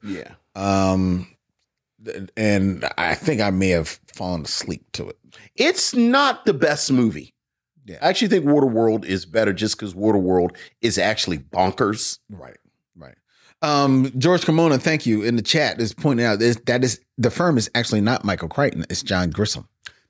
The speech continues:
Speaker 1: That's who I meant.
Speaker 2: Of course.
Speaker 1: 'Cause Michael Crichton, I don't know if Michael, does Michael Crichton, he writes the, the, um, medical thrillers.
Speaker 2: Maybe. Yeah, yeah,
Speaker 1: John
Speaker 2: he
Speaker 1: Grisham
Speaker 2: does.
Speaker 1: writes the lawyer.
Speaker 2: He does, 'cause I think Mi-,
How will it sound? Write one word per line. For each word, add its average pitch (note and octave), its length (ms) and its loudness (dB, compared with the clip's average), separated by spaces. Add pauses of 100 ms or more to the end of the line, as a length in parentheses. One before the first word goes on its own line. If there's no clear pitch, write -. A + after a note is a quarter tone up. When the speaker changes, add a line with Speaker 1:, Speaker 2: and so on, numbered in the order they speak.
(160)
Speaker 1:
That's E3 300 0
who A#2+ 160 2
I A2 120 4
meant. C3 440 -4 (1400)
Speaker 2:
Of - 180 -20
course. - 380 -20
Speaker 1:
'Cause E3+ 200 0
Michael E3+ 280 2
Crichton, D#3+ 400 0 (140)
I C#3 100 0
don't F3 140 2
know D3 100 6
if C#3 60 0
Michael, C#3+ 260 0
does C#3+ 180 -4
Michael G3+ 240 2
Crichton, F#3+ 400 0 (120)
he G#3 180 0
writes F#3 340 0
the, C#3 140 0
the, A2+ 420 0
um, G#2+ 300 2
medical A#2 320 0
thrillers. D#2 600 -12 (440)
Speaker 2:
Maybe. F2 280 -10
Yeah, A#2 400 2
yeah, E3 180 4
Speaker 1:
John E3+ 240 0
Speaker 2:
he D3 60 -2
Speaker 1:
Grisham D#3+ 240 2
Speaker 2:
does. C3+ 200 2
Speaker 1:
writes B2 280 0
the A2 100 -6
lawyer. D3+ 280 0
Speaker 2:
He - 40 0
does, C#3 220 2
'cause B2 160 0
I C3+ 160 0
think F3 160 -2
Mi-, C3+ 240 -2